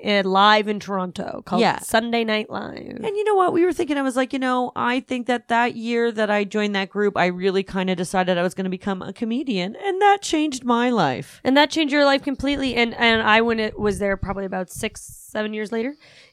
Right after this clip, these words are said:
Speaker 1: And that's when I joined it. And that year was probably my most, I mean, I've been married, I've had wonderful moments, but I think that year on a whole,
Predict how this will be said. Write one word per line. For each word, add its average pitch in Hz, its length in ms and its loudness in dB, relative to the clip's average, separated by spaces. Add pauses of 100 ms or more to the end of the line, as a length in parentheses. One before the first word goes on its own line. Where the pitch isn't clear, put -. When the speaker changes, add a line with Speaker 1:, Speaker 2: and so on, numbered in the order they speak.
(120)
Speaker 1:
And 208 360 2
that's 202 180 -2
when 214 60 -2
I 262 120 2
joined 302 200 -2
it. - 80 -10
And 277 220 0
that 247 300 4
year 214 460 4
was 226 240 0
probably 269 400 -2
my 226 160 2
most, 214 300 0 (360)
I 277 40 2
mean, 254 240 0
I've 196 240 -4
been 196 200 -2
married, 240 460 4
I've 202 180 0
had 185 180 -2
wonderful 254 520 2
moments, 202 420 2
but 285 360 -4
I 220 80 -6
think 294 240 -2
that 254 160 0
year 233 240 0
on 220 100 -2
a 190 80 2
whole, 214 720 2